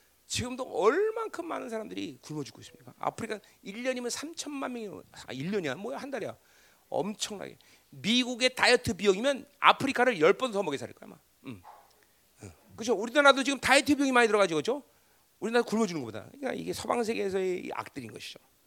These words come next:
음? 자, 가자 말이야. 그래서 이렇게. 그러니까 여러분 잘 들으세요. 이게 영의 삶을 봐야 돼. 영의 삶이라는 것은 절제와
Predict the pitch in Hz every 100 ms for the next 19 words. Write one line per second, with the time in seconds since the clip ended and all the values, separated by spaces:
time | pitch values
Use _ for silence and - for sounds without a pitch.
0 | _ 170 - - - - - - - 220
1 | - - - 156 147 110 98 - 175 165
2 | 117 - _ _ _ _ _ _ 147 -
3 | - - _ _ _ _ _ _ 285 226
4 | - _ _ - 330 285 247 277 277 226
5 | 240 - _ _ - 240 330 233 285 415
6 | - 370 440 440 466 - 208 196 139 214
7 | 359 349 403 415 415 392 381 539 415 320
8 | - 320 - 403 381 370 370